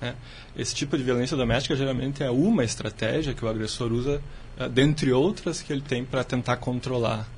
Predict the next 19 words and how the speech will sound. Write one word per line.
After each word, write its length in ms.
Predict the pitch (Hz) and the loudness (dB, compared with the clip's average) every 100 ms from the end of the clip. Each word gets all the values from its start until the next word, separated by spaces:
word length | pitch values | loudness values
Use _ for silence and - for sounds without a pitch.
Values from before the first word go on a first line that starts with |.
| - | -14
né, 120 | 120 131 120 127 | -10 -10 -10 -12
o 60 | |
seu 160 | 117 110 | -8 -8
parceiro, 480 | - 110 - 113 113 | -6 -6 -4 -4 -4
a 60 | 104 | -4
sua 140 | 110 | -6
parceira, 440 | 110 107 - 107 | -6 -4 -2 -2
que 120 | 107 117 | -2 -2
é 20 | |
a 20 | |
vítima 380 | 101 117 117 - | 0 -2 -2 -4
dessas 240 | 113 - | -6 -6
agressões. 540 | 110 117 - - - - - - - - - - | -10 -8 -8 -8 -12 -16 -16 -16 -16 -16 -16 -8
É, 120 | 113 | -6
isso, 160 | 107 - | -4 -2
em 40 | |
geral, 440 | 113 120 113 120 123 | 2 2 4 4 4
envolve 540 | 120 113 113 113 107 | 2 2 2 2 -2
também 600 | 107 117 107 110 110 107 | -2 0 2 2 0 -2